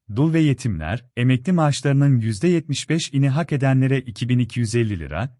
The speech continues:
yüzde ellisini hak edenlere bin beş yüz lira, yüzde yirmi beşini hak edenlere ise yedi yüz elli lira ödeme alacak.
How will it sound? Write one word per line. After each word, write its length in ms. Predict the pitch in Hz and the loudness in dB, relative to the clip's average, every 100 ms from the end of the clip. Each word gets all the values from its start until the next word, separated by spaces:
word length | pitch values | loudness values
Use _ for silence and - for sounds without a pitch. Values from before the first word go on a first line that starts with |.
| - | -6
yüzde 420 | 110 123 156 170 | -2 -2 0 0
ellisini 500 | 160 151 - 135 139 | 0 0 0 0 2
hak 260 | 135 175 | 0 -2
edenlere 520 | 160 143 139 139 143 117 | -2 0 2 2 2 2
bin 180 | 135 | 2
beş 240 | 135 175 - | 2 0 -2
yüz 180 | 156 95 | -4 -6
lira, 400 | 71 85 139 _ - | -6 -6 -8 _ -4
yüzde 320 | 127 120 180 | -2 0 0
yirmi 320 | 165 151 143 | 2 2 2
beşini 420 | 160 180 - 160 | 0 -2 -2 0
hak 220 | 156 165 | 0 -2
edenlere 460 | 151 143 139 139 165 | -2 0 2 2 0
ise 240 | 160 - | -2 -2
yedi 320 | 143 107 117 160 | -2 0 -2 -2
yüz 160 | 160 | 0
elli 260 | 139 135 139 | 0 2 0
lira 220 | 143 156 | 0 0
ödeme 320 | 120 117 123 | 0 0 0
alacak. 520 | 107 76 73 69 _ | 0 -4 -8 -14 _